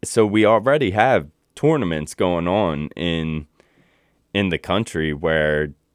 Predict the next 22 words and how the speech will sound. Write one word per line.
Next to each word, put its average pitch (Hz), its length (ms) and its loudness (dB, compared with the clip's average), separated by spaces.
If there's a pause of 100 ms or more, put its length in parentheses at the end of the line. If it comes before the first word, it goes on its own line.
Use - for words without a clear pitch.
(220)
all 95 180 4
these 87 320 -2
teams, 82 800 -4 (360)
all 87 200 4
these 85 420 -4 (480)
different 92 380 0
soccer 85 340 0
teams 80 380 -4
from, 76 560 -6 (400)
uh, 71 400 -2 (1200)
the 87 160 0
M 92 160 0
L 87 180 2
S 87 260 2 (100)
all 82 160 4
the 87 100 0
way 85 220 0
down 80 400 -2
to, 80 420 -2
like, 76 320 0 (600)
U 90 300 4
S 82 320 2